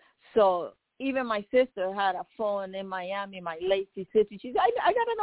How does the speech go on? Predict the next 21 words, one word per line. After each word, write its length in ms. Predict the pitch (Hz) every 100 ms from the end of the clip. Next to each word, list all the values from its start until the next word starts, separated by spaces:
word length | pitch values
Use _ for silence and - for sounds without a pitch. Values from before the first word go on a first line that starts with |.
| 427
Obama 400 | 427 427 403 339
phone," 300 | - 247 220
and 180 | 214 175
but 140 | 185 - 180
whatever. 420 | 185 170 147 151 _ _ _ _ _ _
So 340 | - 220 196 190 -
Donald 300 | 233 240 269
Trump 280 | - 247 247 _
set 160 | 247
it 120 | 233 226
all 240 | 226 214
up 180 | 214 214 _
where 160 | 190 180
all 260 | 185 220
these 180 | 233 254 262
illegals 440 | 240 254 240 247
will 140 | 233
get 220 | 226 220 -
free 180 | - 240
phone, 400 | 269 247 202 190 190 _ _ _ _ _ _ _ _ _
and 260 | 208 202